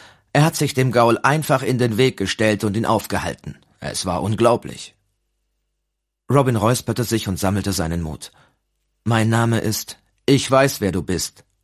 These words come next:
schnitt Conrad ihm barsch das Wort ab. Robin schluckte mühsam. „Ich suche Arbeit.“ Der Stallmeister schüttelte den Kopf. „Ich brauche niemanden.“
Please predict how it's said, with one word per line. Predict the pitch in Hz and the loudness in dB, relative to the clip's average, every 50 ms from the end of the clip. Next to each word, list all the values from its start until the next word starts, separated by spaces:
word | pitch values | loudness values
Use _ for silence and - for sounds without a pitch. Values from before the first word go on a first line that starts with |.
| _ _ - | _ _ -18
schnitt | - - 87 78 - | -12 -10 -10 -10 -8
Conrad | - - 95 95 95 92 85 | -4 -4 -2 0 -2 -2 -2
ihm | 85 87 | -4 -4
barsch | 87 87 87 87 - | -2 -4 -4 -4 -4
das | - 92 80 - | -6 -8 -6 -6
Wort | 87 90 87 85 - | -4 -4 -4 -4 -6
ab. | 87 87 - - - _ _ _ _ _ _ _ _ _ _ _ _ _ _ _ _ _ _ _ - | -6 -8 -8 -10 -18 _ _ _ _ _ _ _ _ _ _ _ _ _ _ _ _ _ _ _ -2
Robin | 98 101 82 107 107 | -2 0 0 0 -2
schluckte | - - 104 98 - - 104 | -2 -2 -4 -4 -4 -4 -4
mühsam. | 95 87 82 73 - - - - - _ _ _ _ _ _ _ _ _ _ _ _ _ _ _ _ - | -2 -4 -4 -6 -8 -10 -12 -14 -20 _ _ _ _ _ _ _ _ _ _ _ _ _ _ _ _ -8
„Ich | 98 95 - | -6 -6 -4
suche | - - 135 - - 110 - | -2 -2 -2 -2 -2 -4 -4
Arbeit.“ | 90 117 123 117 87 71 - - - - _ _ _ _ _ _ _ _ _ _ _ _ _ _ _ _ _ _ _ _ _ _ _ _ _ _ _ _ _ _ _ | -4 -4 -4 -4 -6 -8 -8 -12 -16 -20 _ _ _ _ _ _ _ _ _ _ _ _ _ _ _ _ _ _ _ _ _ _ _ _ _ _ _ _ _ _ _
Der | - 110 | -2 -2
Stallmeister | 104 - - 120 123 123 123 123 123 - - 131 120 | 0 0 0 0 0 0 0 0 0 -2 -2 -4 -4
schüttelte | - - 120 - 101 95 - 101 | -4 -4 -4 -4 -4 -4 -4 -4
den | 87 98 92 | -4 -4 -6
Kopf. | - 69 - - - - _ _ _ _ _ _ _ _ _ _ | -6 -8 -10 -12 -16 -20 _ _ _ _ _ _ _ _ _ _
„Ich | - 131 131 - - | -2 -2 -2 -2 0
brauche | - 131 127 117 104 - - 80 | 2 4 4 4 4 0 -4 -8
niemanden.“ | 76 82 80 71 67 69 78 - - 78 - - | -8 -8 -6 -6 -8 -8 -10 -10 -10 -12 -14 -14